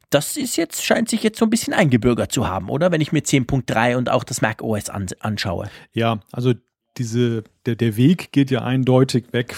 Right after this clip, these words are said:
Speaker 2: davon, dass man nur in diesen ganz großen, äh, Versionsveröffentlichungen dann auch dann Dinge dann, ja, so radikal ändert, sondern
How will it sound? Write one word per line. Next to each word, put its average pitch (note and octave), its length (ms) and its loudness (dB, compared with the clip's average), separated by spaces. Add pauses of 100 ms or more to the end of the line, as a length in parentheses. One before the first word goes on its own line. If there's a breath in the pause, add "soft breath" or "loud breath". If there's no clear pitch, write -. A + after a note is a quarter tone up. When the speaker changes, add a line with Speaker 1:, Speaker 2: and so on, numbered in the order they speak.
(160)
Speaker 2:
davon, A#2+ 420 2
dass A#2+ 180 -2
man A2 160 0
nur B2 200 4
in B2 80 0
diesen A2+ 240 -2
ganz C#3 280 2
großen, A#2 600 0 (440 loud breath)
äh, A2 140 -4
Versionsveröffentlichungen A#2+ 1400 2
dann A#2 160 2
auch A#2 240 0
dann A2+ 560 -4
Dinge B2 500 -2
dann, A#2+ 520 -8 (120)
ja, A#2 140 -2
so A2+ 80 -8
radikal B2 560 0
ändert, C#3+ 380 0
sondern B2+ 320 -2